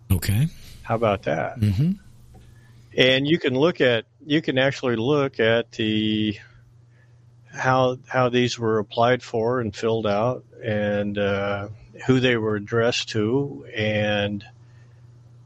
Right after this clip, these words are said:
Speaker 2: uh, there's a lot of 'em there. Uh,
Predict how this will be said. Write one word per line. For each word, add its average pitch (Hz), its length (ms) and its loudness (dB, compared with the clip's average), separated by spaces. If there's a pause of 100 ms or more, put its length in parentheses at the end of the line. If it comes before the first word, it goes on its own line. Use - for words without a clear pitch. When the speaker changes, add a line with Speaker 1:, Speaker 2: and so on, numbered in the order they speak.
(160)
Speaker 2:
uh, 110 200 2
there's 143 220 2
a 110 40 -2
lot 104 280 0
of 117 100 0
'em 95 160 -4
there. 110 480 -2 (560)
Uh, 107 420 0